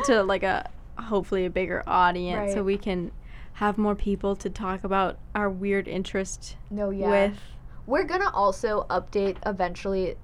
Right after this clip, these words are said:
Speaker 2: We, the, the drive with all the pictures and stuff on it, um,
Speaker 1: We
Speaker 2: I
Speaker 1: know
Speaker 2: know
Speaker 1: is, like, backed up.
Speaker 2: We know it's backed up,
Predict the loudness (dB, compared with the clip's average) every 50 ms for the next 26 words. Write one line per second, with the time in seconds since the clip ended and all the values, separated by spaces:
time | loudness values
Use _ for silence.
0 | -12 -12 -12 -12 -12 -12 -4 0 0 0 0 -2 -6 -10 -10 -10 -2 6 8 8
1 | 8 8 6 4 2 0 0 0 2 6 10 10 12 10 10 6 2 0 0 2
2 | 2 2 2 0 0 0 0 0 -2 -2 0 0 0 0 -2 -6 -4 2 2 2
3 | 2 4 6 6 6 6 4 0 -4 -2 0 2 4 4 4 4 4 6 6 8
4 | 10 10 10 10 10 10 8 8 8 6 6 6 4 0 0 2 4 6 6 4
5 | 2 2 2 4 4 4 2 2 2 2 4 6 6 6 6 4 2 0 0 0
6 | -2 -4 -4 -4